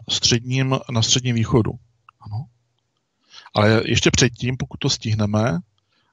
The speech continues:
než se dostaneme, eh, k dalším, eh, aspektům, eh, v rámci tady této problematiky, eh,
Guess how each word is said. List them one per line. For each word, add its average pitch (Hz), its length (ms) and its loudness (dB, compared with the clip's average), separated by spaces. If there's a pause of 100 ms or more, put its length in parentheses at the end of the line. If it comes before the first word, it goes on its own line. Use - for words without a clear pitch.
(100)
než 110 120 2
se 131 100 2
dostaneme, 123 600 2
eh, - 360 -10 (440)
k 104 340 2 (240)
dalším, 110 640 2
eh, 107 120 -2 (720)
aspektům, 120 760 0
eh, - 1040 -8
v 104 60 2
rámci 113 300 2
tady 120 200 2
této 127 280 2
problematiky, 120 960 0 (760)
eh, - 20 2